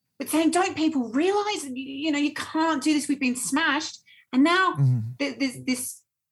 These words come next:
Speaker 1: we're gonna lose this tourism as well." Because in my mind, I thought we were talking about,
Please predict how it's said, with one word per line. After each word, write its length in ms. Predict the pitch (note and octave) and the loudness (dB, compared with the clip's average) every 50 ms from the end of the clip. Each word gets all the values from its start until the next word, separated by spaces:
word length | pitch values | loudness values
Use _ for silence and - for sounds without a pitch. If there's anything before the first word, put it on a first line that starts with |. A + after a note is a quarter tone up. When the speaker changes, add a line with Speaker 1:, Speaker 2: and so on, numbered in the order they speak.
| _ - | _ -6
Speaker 1:
we're 120 | A#3 C4+ | -6 -2
gonna 180 | - C#4 C4 C4+ | 0 2 2 2
lose 240 | C4 C4 A#3+ G3+ A3 | 2 2 0 0 0
this 340 | D4+ G4 G4 - - - - - G3 | -2 -2 -2 -2 -8 -10 -12 -14 -8
tourism 360 | - B3+ A#3+ A#3 A3+ A3 G#3+ | -4 0 0 0 0 -2 -6
as 140 | G#3+ G3 - | -8 -6 -2
well." 220 | C4 C#4 C#4+ B3+ C4 | 0 0 0 0 0
Because 280 | C4 B3+ C#4 C4+ - | -2 -2 -2 -2 -2
in 140 | B3 A#3+ A#3+ | -2 -2 0
my 220 | A#3 A#3 A#3+ B3+ | 0 2 2 0
mind, 320 | B3 A3+ G#3+ G3+ G3+ F#3+ G3+ | 0 0 -2 -2 -2 -4 -6
I 60 | G3 | -6
thought 220 | G3 - A3 E3+ | -4 -4 -4 -4
we 80 | G3+ G3+ | -2 -4
were 80 | F#3+ F#3+ | -4 -6
talking 340 | F#3+ G#3 G3+ G3 G3 G3+ F#3 | -6 -6 -8 -8 -6 -6 -4
about, 280 | F3 E3+ E3+ D#3+ - | -2 -2 -2 -4 -6